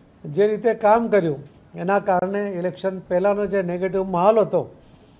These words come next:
એના બદલે આટલો પોઝિટિવ માહોલ બનાવી શક્યા. એના માટે સૌને ખૂબ ખૂબ અભિનંદન આપું છું. અને વિશ્વાસ છે કે મોદી સાહેબના નેતૃત્વમાં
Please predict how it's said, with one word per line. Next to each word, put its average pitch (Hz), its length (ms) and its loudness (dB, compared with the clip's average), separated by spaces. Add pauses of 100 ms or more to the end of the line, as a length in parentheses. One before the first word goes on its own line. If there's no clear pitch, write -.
(520)
એના 175 200 -4
બદલે 196 540 0
આટલો 180 320 -6
પોઝિટિવ 175 520 -2
માહોલ 175 380 0
બનાવી 175 380 -4
શક્યા. 165 340 -2 (720)
એના 170 140 -6
માટે 175 280 -4
સૌને 185 680 -2
ખૂબ 175 240 -6
ખૂબ 190 280 -2
અભિનંદન 170 460 -4
આપું 147 220 -8
છું. 120 220 -14 (960)
અને 165 120 -4
વિશ્વાસ 190 340 4
છે 214 200 0
કે 190 100 -2
મોદી 180 240 -4
સાહેબના 190 300 -2
નેતૃત્વમાં 196 680 -4